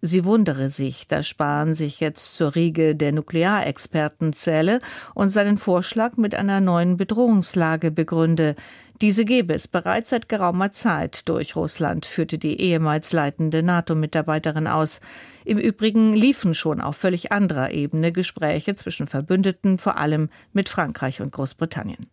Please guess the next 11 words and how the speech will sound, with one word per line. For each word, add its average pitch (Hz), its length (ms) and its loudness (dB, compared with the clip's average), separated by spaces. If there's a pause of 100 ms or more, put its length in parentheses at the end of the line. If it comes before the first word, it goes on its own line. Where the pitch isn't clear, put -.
(680)
Spahn 240 580 2
hatte 254 220 2
in 233 80 4
der 202 120 2
Welt 180 200 0
am 160 100 -2
Sonntag 202 400 -2
einen 170 340 -2 (140)
deutsch-europäischen 180 1080 -2
Atomschutzschirm - 920 -2
gefordert. - 560 -8